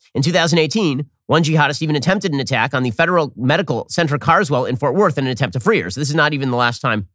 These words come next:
This is not the first time that somebody has attempted to free Lady Al-Qaeda by, by engaging in violent action. A wide variety of lawful American Islamist groups and clerics, many of whom have grown increasingly close to Pakistan over the past decade,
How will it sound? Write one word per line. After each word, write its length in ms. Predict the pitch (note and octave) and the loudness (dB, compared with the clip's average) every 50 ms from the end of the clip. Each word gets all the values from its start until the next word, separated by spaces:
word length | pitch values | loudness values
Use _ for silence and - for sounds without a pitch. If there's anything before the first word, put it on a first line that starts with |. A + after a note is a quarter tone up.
| _ _ _ _ _ _ _ _ _ _ _ _ _ _ _ - | _ _ _ _ _ _ _ _ _ _ _ _ _ _ _ -2
This 80 | C#3 | 0
is 60 | C3 | 2
not 140 | C#3 C3+ B2+ | 2 2 2
the 60 | - | 0
first 200 | - B2 A#2 G#2+ | -2 -4 -2 0
time 140 | - B2+ B2+ | 0 0 0
that 100 | A#2+ - | 0 -2
somebody 220 | - B2 B2 A#2 A2 | -2 -2 0 0 -2
has 100 | G#2 G#2+ | -4 -4
attempted 400 | G2 B2+ C3 C3 G#2+ G#2 F#2 - _ _ _ _ - | -4 -4 -4 -2 -2 -4 -4 -6 _ _ _ _ -8
to 80 | - A#2 | -8 -6
free 440 | G2+ - E3 F3+ C3+ A2 G#2+ G2 F#2+ _ _ _ - | -4 0 0 0 0 0 -2 -4 -6 _ _ _ -2
Lady 260 | A#2+ C#3+ D3+ C#3 B2+ | 0 0 2 2 0
Al-Qaeda 560 | A#2 A#2+ - F3+ F3 D#3 A#2 - - - F#2+ - _ _ _ _ _ _ _ _ _ _ - | 0 0 2 2 2 2 0 -2 -6 -10 -12 -14 _ _ _ _ _ _ _ _ _ _ 0
by, 300 | A#2 A2+ G#2+ G#2+ F2 - | 2 2 2 0 -2 -4
by 380 | - G#2+ G2+ G2 F#2+ - - _ | -2 -2 0 0 -2 -4 -6 _
engaging 380 | - C3+ C3+ B2+ C3+ B2+ A2 C#3 | 0 0 2 2 2 2 2 2
in 80 | B2+ A2+ | 2 2
violent 320 | G#2 A2 A#2 A2+ A#2 - | 2 2 2 0 0 0
action. 440 | - E3+ D#3+ - - - - - - _ _ _ _ _ _ _ _ _ _ _ _ _ _ _ _ _ _ _ _ - | -2 -2 -2 -2 -6 -8 -10 -12 -16 _ _ _ _ _ _ _ _ _ _ _ _ _ _ _ _ _ _ _ _ -4
A 60 | - | 0
wide 220 | - D#3 E3+ F3+ D3 | 2 4 4 2 2
variety 440 | C3+ D#3+ E3+ F3+ F#3+ F#3+ F#3 - | 2 4 4 4 2 0 -2 -4
of 180 | - C#3+ B2+ - - | -4 -4 -4 -4 -2
lawful 460 | C3 C#3+ G3+ C4+ C#4+ - - C#3+ A#2 | 2 4 4 4 4 2 0 -2 -2
American 340 | A2 C3 C3+ C3+ C3 C3 C3 | 0 2 2 2 2 0 -2
Islamist 460 | B2+ A2 B2 C3 B2 B2 A2+ - - | -2 0 0 0 0 0 -2 -6 -4
groups 220 | A2+ C3 C#3+ - | -4 -4 -2 -2
and 120 | - B2 A2 | -4 -4 -2
clerics, 360 | - A#2+ F#2 F2 A#2+ - - _ _ _ _ | -2 -2 0 -2 -2 -4 -10 _ _ _ _
many 200 | C#3+ D#3+ G3 G#3+ | 0 2 2 2
of 80 | G3 C#3+ | 2 2
whom 100 | D3+ E3 | 0 0
have 120 | D3+ B2+ | 0 0
grown 160 | G#2+ D3+ D3 C#3+ | 0 0 2 0
increasingly 460 | C3+ - F3 F#3+ - - E3 C#3+ C3 | 0 0 0 0 0 0 0 0 0
close 300 | - - D3+ D3+ C3+ - | 0 0 0 0 0 -2
to 200 | - C3+ A#2 F#2+ | -4 -4 -4 -4
Pakistan 540 | - - D3 D#3 D#3+ - C3+ - - A#2+ A2+ | -2 -2 0 0 0 -2 -6 -6 -4 -2 -2
over 100 | A2 A2+ | -2 -2
the 60 | A2 | -4
past 220 | F#2 G#2+ G#2+ A2+ - | -2 -4 -2 -2 0
decade, 340 | G#3 G3 - B2 G2 F#2+ | 0 0 0 -2 -2 -4